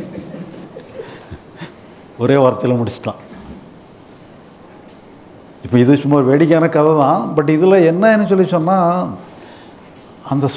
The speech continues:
spur of the moment-ல இப்போ இதெல்லாம் எதிர்பார்க்க முடியாது. இப்படி நம்மளை வச்சு பூட்டிடுவான், நாம என்ன மாதிரி ஒரு தப்பி வரணுங்கெல்லாம் plan எல்லாம் பண்ண முடியாது. அந்த நேரத்துல நம்ம வந்து நமக்கு தோணும். இப்போ அந்த நேரத்துல என்ன சொன்னா,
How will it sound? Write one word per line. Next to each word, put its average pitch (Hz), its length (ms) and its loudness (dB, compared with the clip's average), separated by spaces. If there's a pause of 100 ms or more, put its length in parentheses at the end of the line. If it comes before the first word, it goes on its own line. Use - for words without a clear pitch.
spur 175 240 0
of 220 240 2
the 208 100 0
moment-ல 180 840 2
இப்போ 170 180 -4
இதெல்லாம் 202 300 2
எதிர்பார்க்க 196 480 4
முடியாது. 160 240 4
இப்படி 180 300 0
நம்மளை 175 40 0
வச்சு 175 260 2
பூட்டிடுவான், 175 600 4
நாம 170 240 2
என்ன 170 240 0
மாதிரி 180 300 4
ஒரு 170 200 2
தப்பி 170 280 0
வரணுங்கெல்லாம் 170 760 0
plan 190 240 0
எல்லாம் 180 220 -4
பண்ண 135 160 0
முடியாது. 120 300 -4 (840)
அந்த 127 360 0
நேரத்துல 196 540 0
நம்ம 165 320 0
வந்து 175 440 4 (240)
நமக்கு 147 580 -2
தோணும். 190 300 2 (1600)
இப்போ 147 180 0
அந்த 165 220 2
நேரத்துல 196 320 2
என்ன 185 260 0
சொன்னா, 175 480 0